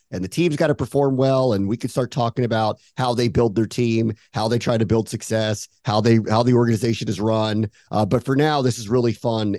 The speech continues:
And it's, it really is, it's refreshing. And it feels like a weight is off of everybody, honestly, that's associated with the team,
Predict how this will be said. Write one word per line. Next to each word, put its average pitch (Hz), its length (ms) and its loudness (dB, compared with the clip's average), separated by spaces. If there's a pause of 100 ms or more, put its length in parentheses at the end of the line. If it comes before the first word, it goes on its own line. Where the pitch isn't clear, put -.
And 98 160 -2
it's, - 320 -6 (240)
it 120 160 2
really 143 400 8
is, 101 320 4
it's 101 180 0
refreshing. 135 760 2 (340)
And 104 640 2
it 107 240 2
feels 135 280 2
like 151 100 -2
a 156 60 0
weight 170 340 0
is 76 180 -10
off 82 360 -4 (100)
of 104 140 -2
everybody, 120 600 2
honestly, 127 360 0
that's 101 180 -4
associated 101 720 0
with 87 140 -6
the - 80 -18
team, 82 420 0